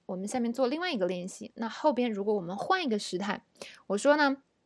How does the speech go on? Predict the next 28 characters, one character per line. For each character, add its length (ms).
，“你 100
肯 380
定 220
不 60
会 140
相 240
信 260
我 180
要 260
告 220
诉 140
你 120
什 180
么。” 200
好， 240
这 160
句 80
话 100
应 80
该 100
怎 120
么 80
说 200
呢？ 200
“You 140
would 280
not 260
believe 480